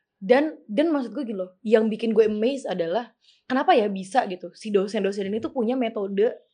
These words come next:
cara ngajar yang menyenangkan gitu. Maksud gue yang menyenangkan itu nggak yang kayak, "Hah, seru ya tuh pertemuan besok tuh," nggak seru. Enggak, maksud gue jadi yang tiap hari seru gitu.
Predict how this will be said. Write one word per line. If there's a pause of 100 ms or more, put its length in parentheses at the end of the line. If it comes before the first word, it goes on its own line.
cara
ngajar
yang (260)
menyenangkan
gitu.
Maksud
gue
yang
menyenangkan
itu
nggak
yang
kayak, (260)
"Hah,
seru
ya
tuh
pertemuan
besok
tuh,"
nggak
seru. (220)
Enggak,
maksud
gue
jadi
yang (440)
tiap
hari
seru
gitu.